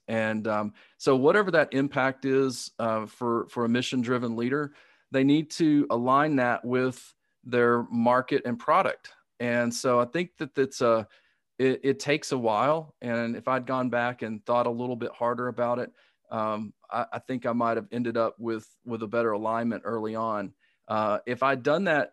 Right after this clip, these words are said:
like, what was it, fifteen years <laughs> ago with the first enterprise,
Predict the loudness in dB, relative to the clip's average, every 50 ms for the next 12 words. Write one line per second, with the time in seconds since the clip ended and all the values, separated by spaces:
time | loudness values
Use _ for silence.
0 | _ _ -2 2 2 2 2 2 0 0 0 0 -2 -4 -4 -6 -6 -6 _ -4
1 | -4 -4 -4 -6 -4 -2 -2 -2 -2 -2 -4 -6 -8 -6 -4 -4 -4 -4 -4 -6
2 | -6 -8 -6 -4 -2 -2 -2 -2 -4 -4 -4 -4 -4 -4 -2 0 2 2 2 2
3 | 0 -2 -6